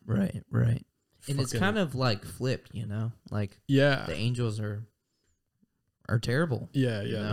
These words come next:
Speaker 2: they're
Speaker 1: Like,
Speaker 2: bad.
Speaker 1: they're the bad guys. You
Speaker 2: Yeah.
Speaker 1: know, for lack of a better term, they're the bad guys. The Umbra witches, you would think are the bad guys, are
Speaker 2: Mm-hmm.
Speaker 1: kind of the good guys.
Speaker 2: Yeah.
Speaker 1: You know? Or the, you know, they're the, the decent ones.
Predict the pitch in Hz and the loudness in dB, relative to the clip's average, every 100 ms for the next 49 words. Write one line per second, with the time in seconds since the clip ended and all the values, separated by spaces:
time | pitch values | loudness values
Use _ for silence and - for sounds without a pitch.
0 | 110 107 104 117 120 120 123 113 92 85 | 0 0 0 -2 0 2 2 0 -6 -8
1 | - - - - 101 101 110 117 113 110 | -12 -14 -16 -10 -8 -8 -6 -4 -4 -4
2 | 110 110 104 117 113 107 110 110 107 110 | -4 -6 -6 -6 -6 -4 -4 -4 -4 -4
3 | 110 107 110 101 - 101 113 110 107 117 | -4 -6 -6 -8 -8 -4 -2 -2 -4 -4
4 | 120 107 104 104 107 107 107 107 - 135 | -4 -4 -4 -4 -8 -8 -8 -10 -4 -2
5 | 123 - - 104 107 - - 123 117 110 | -2 -6 -10 -10 -10 -10 -4 0 0 2
6 | 110 107 _ - - - _ _ 117 120 | 0 -4 _ -20 -20 -20 _ _ 2 2
7 | 147 190 220 - - 117 - - - - | 2 -4 -4 -8 -8 -12 -16 -14 -12 -10
8 | 120 _ _ _ _ _ _ 107 104 127 | -14 _ _ _ _ _ _ 0 0 0
9 | - - 151 139 123 123 - - 107 104 | -4 0 4 4 2 -2 -2 -6 -4 -4
10 | 120 117 113 - - 120 123 131 - 104 | 0 2 2 -2 2 6 6 6 0 -4
11 | 101 90 170 - | -4 -4 -6 -8